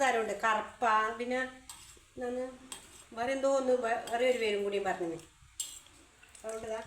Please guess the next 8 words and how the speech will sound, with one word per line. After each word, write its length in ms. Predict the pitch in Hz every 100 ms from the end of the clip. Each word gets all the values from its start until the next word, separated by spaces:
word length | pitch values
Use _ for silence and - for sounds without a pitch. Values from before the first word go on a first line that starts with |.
| - 214
ആ 60 | 214
ചപ്പിന് 260 | 233 - 247
വേണ്ടി 200 | 262 247
അത്ര 160 | 220 - 247
നടന്നിന് 360 | 208 196 240 277
നിറഞ്ഞാ. 320 | 262 196 196 170 - - - - - - - - - - - - - 220 214 - - - - - - - - - - -
ഇനി 120 | 208 220
ഇത് 120 | 240